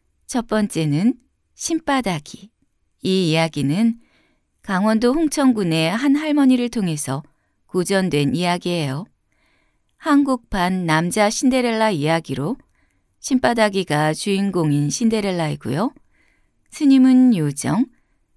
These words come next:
첫째와 둘째 딸은 계모의 딸들, 막내 딸은 왕자님으로 생각하고 들으시면 재미있게 들으실 수 있을 것 같아요.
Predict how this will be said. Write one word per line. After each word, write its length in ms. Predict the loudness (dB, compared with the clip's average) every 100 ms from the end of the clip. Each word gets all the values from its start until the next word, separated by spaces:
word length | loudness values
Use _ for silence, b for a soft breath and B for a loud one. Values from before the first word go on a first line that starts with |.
| _
첫째와 540 | -4 -2 0 2 2
둘째 420 | 0 -2 -2 -2 -2
딸은 460 | -2 -4 -4 -4 -8 _ -8
계모의 480 | -2 0 0 -2 -4
딸들, 540 | -4 -6 -6 -6 -6 -6 _ _ _ _ _ _ _
막내 400 | -2 0 2 0
딸은 480 | 0 0 0 -2 -4 -8 _ _
왕자님으로 720 | 0 2 2 0 0 0 -2 -2
생각하고 720 | 0 0 -2 -6 -8 -6 -4
들으시면 600 | -4 -4 -4 -2 -4 -6 _ _ _ _ _ -4
재미있게 720 | 0 2 2 0 -2 -2 -2
들으실 420 | -2 -2 -4 -6
수 160 | -4
있을 260 | -4 -4 -6
것 160 | -6 -4
같아요. 600 | -6 -4 -6 -6 -8